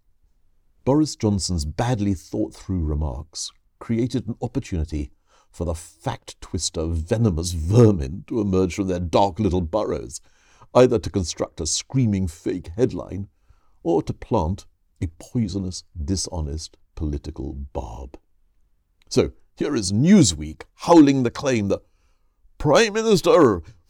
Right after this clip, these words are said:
Boris Johnson has boasted that he has shaken hands with coronavirus patients. And over here, Tom Peck, political sketch writer at The Independent, Johnson lied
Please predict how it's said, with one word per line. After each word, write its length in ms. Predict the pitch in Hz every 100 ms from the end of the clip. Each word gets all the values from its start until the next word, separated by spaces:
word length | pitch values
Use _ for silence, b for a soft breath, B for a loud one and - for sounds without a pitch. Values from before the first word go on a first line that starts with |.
| B B -
Boris 380 | 151 180 143 -
Johnson 540 | - 180 165 120 135
has 160 | 123 120
boasted 640 | 85 196 196 - 147 135
that 100 | 123
he 60 | 151
has 140 | 131
shaken 500 | 113 - 214 180 160
hands 560 | 151 202 170 107 120 117
with 360 | 180 160 127 -
coronavirus 1080 | 147 165 214 170 143 123 175 147 175 - -
patients. 760 | 233 175 131 98 73 - - _ _ _ _ _ _ _ _ _ _ _
And 120 | - 87
over 180 | 87
here, 320 | 90 127 73 71 _
Tom 260 | - 123 92
Peck, 380 | - 117 - - _ -
political 400 | - 123 113 107
sketch 460 | - - - - -
writer 340 | 87 82 92
at 100 | 95
The 120 | 98
Independent, 560 | 110 107 - - 78 85 b b b b b _
Johnson 440 | 240 240 - 82 85
lied 560 | 208 - - - -